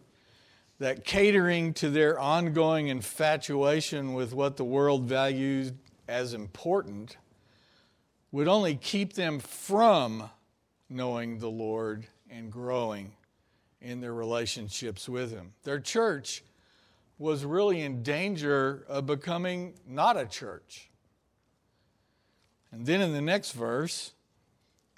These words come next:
chapter one, verse eighteen, Paul writes, "For the word of the cross is folly to those who are perishing,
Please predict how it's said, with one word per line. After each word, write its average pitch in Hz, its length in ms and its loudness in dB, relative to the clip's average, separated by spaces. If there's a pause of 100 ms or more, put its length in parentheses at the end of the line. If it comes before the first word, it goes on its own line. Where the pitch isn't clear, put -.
(420)
chapter 139 640 -4
one, 143 420 -2
verse 131 460 -4
eighteen, 135 760 -8
Paul 131 360 -2
writes, 123 580 -2 (600)
"For 147 180 -2
the 131 140 0
word 175 720 6
of 151 160 -2
the 131 100 -6
cross 127 800 2 (680)
is 123 380 -6
folly 147 880 2 (880)
to - 100 -10
those 147 460 2
who 151 180 -2
are 131 120 0
perishing, 175 840 -4